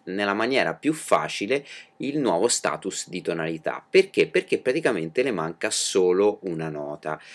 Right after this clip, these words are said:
Se io all'interno della tonalità di do,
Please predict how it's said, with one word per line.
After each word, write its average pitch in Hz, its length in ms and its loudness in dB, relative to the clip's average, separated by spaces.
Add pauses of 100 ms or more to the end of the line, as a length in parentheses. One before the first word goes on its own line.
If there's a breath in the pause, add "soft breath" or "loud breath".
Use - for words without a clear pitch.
(260 loud breath)
Se - 240 2
io 180 220 10
all'interno 139 720 6
della 85 260 2
tonalità 76 560 2
di 92 220 -6
do, 85 300 0